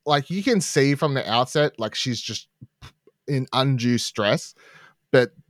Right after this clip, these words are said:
the most interesting parts for me are as the movie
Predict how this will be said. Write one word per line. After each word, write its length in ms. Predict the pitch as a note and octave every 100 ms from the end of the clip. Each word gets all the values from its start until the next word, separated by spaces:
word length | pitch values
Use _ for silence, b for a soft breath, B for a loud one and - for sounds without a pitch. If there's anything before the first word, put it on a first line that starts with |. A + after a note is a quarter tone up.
| _ -
the 420 | B2+ C#3 C#3 C3+ C3
most 240 | D#3+ E3
interesting 460 | C#3+ C3 C#3 C#3 A2+
parts 260 | B2+ A#2
for 80 | B2
me 240 | A#2+ A#2+ A2+
are 440 | G2+ G#2 G2+ G2+ -
as 160 | A#2+ A2+
the 60 |
movie 720 | A#2+ A#2+ A#2+ A#2 A2+ A2 A2